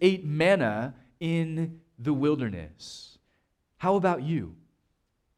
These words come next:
In, in other words, "I hear what you're saying, Jesus, and it sounds really good,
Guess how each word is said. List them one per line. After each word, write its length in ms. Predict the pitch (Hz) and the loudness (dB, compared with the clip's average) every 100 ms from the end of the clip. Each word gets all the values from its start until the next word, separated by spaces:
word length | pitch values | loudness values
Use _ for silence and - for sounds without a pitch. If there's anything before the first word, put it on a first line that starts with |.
| _ - - | _ -20 -6
In, 140 | 175 180 | -2 0
in 160 | 185 | 6
other 160 | 214 220 | 8 10
words, 320 | 190 170 165 - | 8 6 4 4
"I 100 | 170 | 4
hear 400 | - - 277 262 | 4 4 4 8
what 180 | 233 233 | 6 6
you're 140 | 156 | -2
saying, 560 | - - 214 202 156 127 | 0 4 6 4 2 -4
Jesus, 640 | 120 117 123 135 143 - 175 | -4 -4 -2 -2 -4 -4 0
and 100 | 180 | 0
it 120 | 175 | 0
sounds 440 | - 214 233 208 | 0 2 2 2
really 240 | 185 214 175 | 2 2 2
good, 540 | 117 196 117 90 | 6 6 6 0